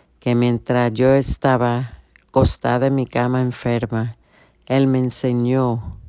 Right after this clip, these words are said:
toda la procesión de Él, de su crucificación y el sufrimiento.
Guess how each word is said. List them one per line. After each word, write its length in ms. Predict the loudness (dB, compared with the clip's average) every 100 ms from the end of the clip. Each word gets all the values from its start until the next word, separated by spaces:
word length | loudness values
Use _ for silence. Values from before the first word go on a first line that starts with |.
| -20 _ _ _ _ _ _ _ _ -4
toda 320 | 2 4 2
la 240 | 0 -4 -2
procesión 840 | -2 -2 -4 -6 -2 0 0 0
de 180 | 0 0
Él, 180 | -2 -4
de 140 | -4
su 180 | -4 -4
crucificación 1400 | -2 0 0 0 -4 -4 -4 -2 -4 -4 -2 0 0 0
y 80 | 0
el 80 | -2
sufrimiento. 1120 | -2 0 0 0 -2 -2 -2 -4 -6 -8